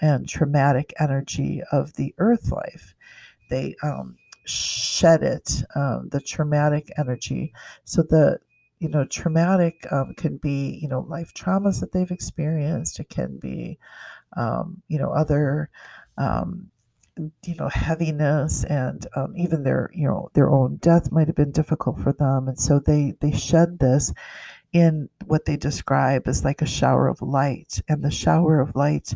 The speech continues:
renews them and restores them. It's like a healing,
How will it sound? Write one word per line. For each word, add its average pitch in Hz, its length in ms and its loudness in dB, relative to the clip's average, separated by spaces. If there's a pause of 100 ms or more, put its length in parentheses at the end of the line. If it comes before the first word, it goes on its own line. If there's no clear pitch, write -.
(420)
renews 160 720 6
them 151 400 2
and 123 100 -6
restores 151 600 0
them. - 160 -4
It's - 160 -4
like - 160 -8
a - 20 -8
healing, 170 840 -4